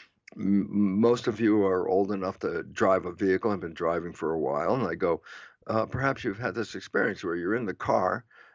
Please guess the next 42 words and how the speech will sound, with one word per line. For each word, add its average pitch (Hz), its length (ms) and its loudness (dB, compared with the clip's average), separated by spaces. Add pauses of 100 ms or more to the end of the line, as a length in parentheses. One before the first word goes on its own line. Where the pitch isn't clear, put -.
(120)
uh, 101 440 0
and 107 140 -2
you're 90 80 -2
driving 113 320 2
somewhere, 104 320 -4
you 123 60 -4
got 101 160 0
a - 40 -2
passenger, - 840 -4 (680)
and 117 160 -2
you 117 160 2
get 110 260 -6
so 190 480 -8
excited 127 640 -2
in 95 140 -4
a 95 40 -6
conversation 107 760 -2
back 101 340 2
and 104 100 -6
forth 95 280 0
between 90 340 -8
you 104 280 8
and 76 80 -4
the - 60 -14
passenger, 98 480 -2
back 98 280 -2
and - 80 -10
the 95 40 -16
passenger, 90 680 -2 (400)
and 120 140 2
then 156 120 2
at 151 100 -2
some 185 180 -6
moment 151 340 -4
you 107 80 -2
look 123 300 -4
out 123 160 -6
the 95 100 0
window 107 340 0
and 101 80 0
you 90 80 -2
realize 87 560 -2